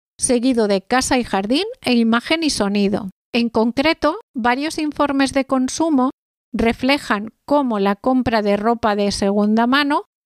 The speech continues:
duplicará al fast fashion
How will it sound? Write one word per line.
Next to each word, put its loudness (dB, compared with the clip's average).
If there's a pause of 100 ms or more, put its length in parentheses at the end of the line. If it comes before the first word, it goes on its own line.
(120)
duplicará 0
al -2
fast -6
fashion -2